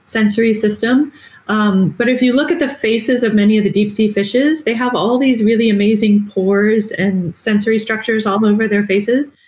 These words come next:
As they're swimming, it pushes the water through these channels. And they have chemosensory, um, sensors in there. They have mechanosensory sensors in there. So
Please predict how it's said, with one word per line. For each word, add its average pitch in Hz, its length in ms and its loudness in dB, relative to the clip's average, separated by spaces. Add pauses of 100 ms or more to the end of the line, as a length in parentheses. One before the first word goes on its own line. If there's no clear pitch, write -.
(240)
As 240 260 -2
they're 233 160 0
swimming, 220 460 0
it 139 160 -6
pushes 233 340 -2
the 208 100 0
water 196 340 0
through 214 460 2
these 185 260 0
channels. 190 640 -2 (540)
And 208 160 4
they 214 80 2
have 208 160 0 (100)
chemosensory, 208 1200 2
um, 170 440 -4
sensors 269 480 0
in 226 120 2
there. 208 240 2
They 196 80 0
have 180 120 -2
mechanosensory 190 800 -4
sensors 185 480 -4
in 185 80 -2
there. 185 260 -2 (280)
So 226 540 0